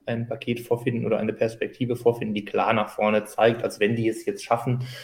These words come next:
sich bis Saisonende zur vierten Kraft zu entwickeln, dann reicht's vielleicht irgendwie, dass er sieht, oh ja, vielleicht in der nächstes Jahr dritte,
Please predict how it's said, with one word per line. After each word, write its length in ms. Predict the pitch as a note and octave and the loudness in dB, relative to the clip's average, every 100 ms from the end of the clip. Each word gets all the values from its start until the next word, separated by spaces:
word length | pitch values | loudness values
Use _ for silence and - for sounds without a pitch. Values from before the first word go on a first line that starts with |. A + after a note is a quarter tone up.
| - | -20
sich 260 | - A#2+ A#2+ | -4 -4 -2
bis 160 | A2+ - | -6 -4
Saisonende 500 | G#2+ A#2 A#2+ A#2+ A#2 | 4 6 6 2 -2
zur 160 | B2 | -8
vierten 360 | - C3 B2+ A#2 | 2 2 2 -2
Kraft 360 | C3 C#3 - | 2 2 2
zu 100 | - | -2
entwickeln, 680 | A#2 A2 B2+ B2+ A#2+ B2 B2 - | 2 2 4 4 2 -2 -4 -4
dann 100 | G#2+ | 4
reicht's 320 | A#2+ C#3+ - | 4 4 0
vielleicht 400 | C#3+ C3+ C3 - | 4 6 4 0
irgendwie, 160 | C3 | -2
dass 140 | B2 A2+ | 0 0
er 80 | A2+ | 0
sieht, 160 | B2 | 2
oh 160 | D#3 - | 0 4
ja, 200 | C3 C#3+ | 4 4
vielleicht 340 | C#3+ B2 B2+ | 4 4 4
in 60 | B2+ | 0
der 80 | A#2 | -4
nächstes 320 | C3 C3 - | -2 -4 -6
Jahr 80 | - | -4
dritte, 420 | F3 F3+ F3 E3+ | -4 0 2 2